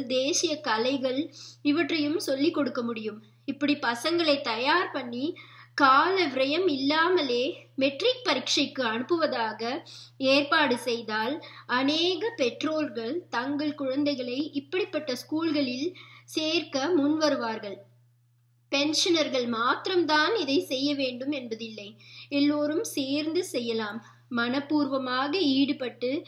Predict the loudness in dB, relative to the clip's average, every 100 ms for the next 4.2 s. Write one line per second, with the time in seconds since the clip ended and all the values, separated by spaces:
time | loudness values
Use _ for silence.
0 | -12 -20 _ -4 2 4 4 2 0 -2
1 | -6 -20 -2 2 2 2 2 0 -2 -4
2 | 0 4 4 4 0 -8 -4 -4 -4 -4
3 | 2 4 4 2 2 2 0 2 0 -2
4 | -4 -4